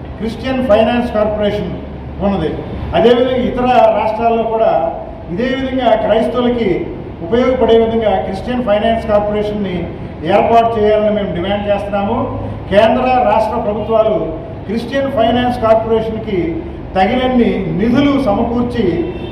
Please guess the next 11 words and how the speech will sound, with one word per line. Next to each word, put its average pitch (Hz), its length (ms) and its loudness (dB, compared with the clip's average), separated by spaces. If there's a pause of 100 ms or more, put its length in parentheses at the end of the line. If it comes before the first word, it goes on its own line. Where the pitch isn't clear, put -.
(160)
మరి 185 180 2
వాళ్ళకి 196 460 2 (500)
సహాయాన్ని 214 460 2
అందించాలని, 202 680 -2
అదేవిధంగా 226 580 2 (580)
నార్త్ 220 320 0
ఇండియాలో 220 400 4
ఉన్న 202 220 0 (680)
అనేక 233 300 0
రాష్ట్రాల్లో 214 540 2
ఉన్న 196 220 0